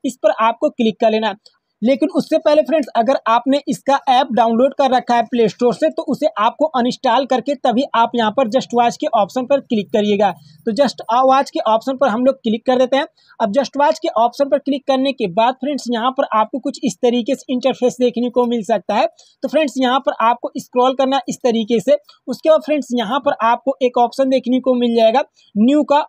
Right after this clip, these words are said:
उसके बाद पॉपुलर का, स्पोर्ट्स का, गाइड्स का। तो फ्रेंड्स, यहाँ पर आपको न्यू के ऑप्शन पर आपको क्लिक कर देना है। अब जैसे ही न्यू के ऑप्शन पर आप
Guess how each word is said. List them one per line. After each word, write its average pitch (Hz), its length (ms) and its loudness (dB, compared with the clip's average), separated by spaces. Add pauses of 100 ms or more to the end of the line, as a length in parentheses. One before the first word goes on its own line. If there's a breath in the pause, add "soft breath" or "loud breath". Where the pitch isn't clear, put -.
उसके 269 200 -2
बाद 269 140 2
पॉपुलर 254 380 2
का, 294 140 0 (120)
स्पोर्ट्स 254 400 0
का, 302 220 0
गाइड्स 226 260 0
का। 240 120 2
तो 254 140 -2
फ्रेंड्स, 294 300 0
यहाँ 254 180 0
पर 262 260 -2
आपको 254 280 0
न्यू 254 160 2
के - 220 -10
ऑप्शन 202 300 -2
पर 285 220 -6
आपको 214 280 0
क्लिक 214 280 -2
कर 208 120 2
देना 208 220 -2
है। 190 100 -2 (340 soft breath)
अब 220 200 -2
जैसे 294 200 0
ही 311 100 0
न्यू 302 200 2
के 277 120 -6 (100)
ऑप्शन 214 320 0
पर 277 100 0 (100)
आप 220 180 0